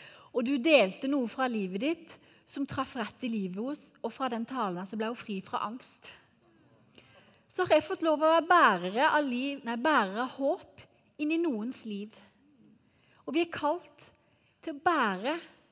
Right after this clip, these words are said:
dette håpet inn i menneskers liv. Eh,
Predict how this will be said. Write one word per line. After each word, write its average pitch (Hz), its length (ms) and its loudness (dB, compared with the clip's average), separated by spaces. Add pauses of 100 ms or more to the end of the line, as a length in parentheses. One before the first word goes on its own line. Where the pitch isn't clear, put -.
(160)
dette 285 320 -12
håpet 214 420 -10
inn 240 160 -6
i 262 60 -10
menneskers 262 500 -6
liv. 285 220 -10 (1200)
Eh, 285 380 4